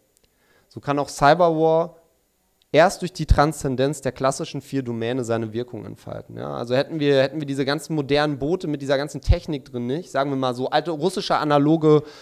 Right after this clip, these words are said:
Kampfjets, die, äh, die sind einfach nicht anfällig für sowas, weil die einfach nur analog funktionieren. Da könnte man vielleicht noch irgendwie mit elektromagnetischen Impulsen was machen oder so, aber ansonsten wäre das nicht interessant. Ähm,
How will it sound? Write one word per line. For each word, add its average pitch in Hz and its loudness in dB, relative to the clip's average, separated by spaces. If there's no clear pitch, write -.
Kampfjets, - 0
die, 139 -4
äh, 135 4
die 127 -8
sind 139 -4
einfach 139 0
nicht 143 -4
anfällig 120 -2
für 104 -8
sowas, 101 -6
weil 113 0
die 120 -2
einfach 127 -2
nur 131 -4
analog 143 -2
funktionieren. 98 -10
Da 101 -4
könnte 127 -6
man 127 -2
vielleicht 123 -2
noch 120 -4
irgendwie 123 -2
mit 123 -4
elektromagnetischen 120 -4
Impulsen 139 -2
was 123 0
machen 117 -4
oder 110 -2
so, 107 -4
aber 104 -4
ansonsten 110 -8
wäre 139 4
das 143 0
nicht 135 -6
interessant. 95 -10
Ähm, 135 2